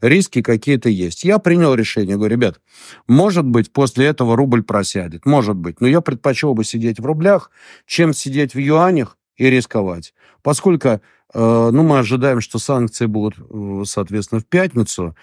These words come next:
Сегодня у нас среда. Поэтому я продаю сегодня, чтобы Т плюс один. То есть сегодня продал, завтра расчёты, чтобы точно наши клиенты не имели этих рисков.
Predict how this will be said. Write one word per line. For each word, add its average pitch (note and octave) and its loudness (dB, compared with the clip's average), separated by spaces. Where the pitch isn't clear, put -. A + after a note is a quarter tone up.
Сегодня E3+ 2
у C3+ 4
нас B2 2
среда. F2+ -4
Поэтому D3 2
я D3 2
продаю C#3+ 2
сегодня, D3 0
чтобы A2 -2
Т D3 2
плюс A#2 -2
один. E2 -4
То B2+ 2
есть A2+ 2
сегодня A#2+ 2
продал, D3 0
завтра A#2 -2
расчёты, G#3 -4
чтобы A2+ -4
точно C#3+ -2
наши G#2+ -4
клиенты D#3+ 0
не D#3+ 6
имели D3 4
этих G2+ -2
рисков. F#2+ -10